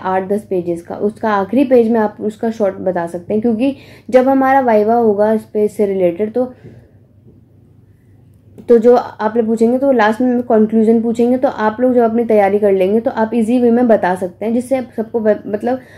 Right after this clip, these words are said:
viva लेने वाले स-, teachers को भी पता चल जाएगा कि हाँ, इनकी preparation बहुत अच्छे से है। तो आप लोग ऐसा topic चुनिएगा जिससे आपको लग रहा हो कि आप लोग उस topic पे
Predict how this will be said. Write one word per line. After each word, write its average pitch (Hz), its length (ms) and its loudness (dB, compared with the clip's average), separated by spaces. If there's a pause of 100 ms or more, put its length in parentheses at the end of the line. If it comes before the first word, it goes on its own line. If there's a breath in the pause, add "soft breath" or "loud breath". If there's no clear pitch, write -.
(360 loud breath)
viva 226 280 4
लेने 240 260 2
वाले 233 280 2
स-, 214 280 -8 (540)
teachers 247 340 2
को 262 100 -2
भी 247 120 0
पता 233 220 -4
चल 226 200 -2
जाएगा 220 300 -2
कि 254 220 -8
हाँ, 214 260 -8
इनकी 233 260 -6
preparation 220 500 -2
बहुत 190 220 -2
अच्छे 175 300 -8
से 170 120 -8
है। 175 120 -6
तो 214 140 -2
आप 214 240 2
लोग 254 140 4
ऐसा 240 180 2
topic 247 340 0
चुनिएगा 226 460 2
जिससे 240 280 -2
आपको 226 260 0
लग 220 180 2
रहा 240 120 2
हो 247 100 2
कि 254 100 -8
आप 208 340 -2
लोग 233 160 0
उस 240 120 -2
topic 208 320 -2
पे 254 160 -4